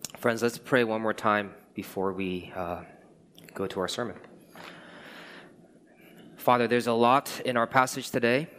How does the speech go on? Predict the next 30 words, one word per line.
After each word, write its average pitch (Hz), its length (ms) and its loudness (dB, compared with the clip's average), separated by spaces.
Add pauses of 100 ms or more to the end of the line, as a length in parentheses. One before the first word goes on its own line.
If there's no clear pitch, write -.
packed 117 320 2
in. 139 320 -4 (300)
Help - 280 -4
me 104 100 -8
be 98 100 -6
clear. 135 640 0 (460)
Help - 360 -4
me 101 520 -8 (840)
present 135 380 2
it 156 80 0
in 143 100 0
a 139 80 0
way 123 500 2 (760)
that 101 120 0
is 98 80 -4
understandable, 123 720 -2
but 107 240 -2
yet 98 160 -2
still 95 220 -6
faithful 110 400 -4
to 113 80 -6
the 104 100 -2
text - 560 -6
and 87 220 -10 (180)
to - 80 -14
the 90 100 -6
flow 104 600 -2 (420)
of 98 140 -6
the 98 80 -8
narrative. 98 680 -4